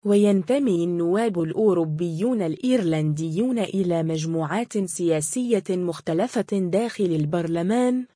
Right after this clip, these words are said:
وهي مجموعات تتحدد وفق الانتماءات السياسية لا على أساس الجنسية. ويعد مايكل ماكغراث المفوض الأوروبي الحالي عن إيرلندا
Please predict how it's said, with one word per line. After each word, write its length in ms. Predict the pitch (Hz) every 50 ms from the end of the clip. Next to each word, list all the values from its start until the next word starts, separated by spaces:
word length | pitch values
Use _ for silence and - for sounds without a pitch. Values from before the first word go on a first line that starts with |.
| _ _ _ -
وهي 400 | 202 185 180 220 294 294 254 190
مجموعات 680 | 170 165 156 156 165 170 160 156 185 240 247 - -
تتحدد 760 | 196 175 156 175 170 - 156 - - 269 240 208 196 175 156
وفق 340 | 165 170 240 240 - - 214
الانتماءات 880 | 190 165 156 156 151 156 - 175 180 175 170 165 - 233 247 240 - 208
السياسية 840 | 196 - - 175 160 160 156 156 156 - - 262 247 240 214 208 -
لا 240 | 202 196 185 180 175
على 480 | 160 151 175 208 202 185 175 - - 175
أساس 380 | 165 - 233 240 240 - -
الجنسية. 880 | 208 202 196 190 208 220 214 208 208 - - 262 226 175 147 139 147 - _ _ _ _ _ _ _ - 214
ويعد 600 | 214 202 196 190 180 170 180 247 277 233 208 208
مايكل 580 | 208 202 214 226 254 247 - 269 190 180 180
ماكغراث 840 | 180 175 175 175 165 - 160 147 147 160 151 160 196 233 233 - 180
المفوض 680 | 160 160 160 165 156 - 254 294 277 254 214 190 175
الأوروبي 840 | 160 151 147 - 175 175 170 165 165 156 147 147 226 254 240 214 165
الحالي 640 | 151 151 - - 156 151 151 180 233 240 220 214 190
عن 200 | 170 165 170 175
إيرلندا 840 | - 208 208 214 202 196 214 233 254 233 202 175 160 151 147 143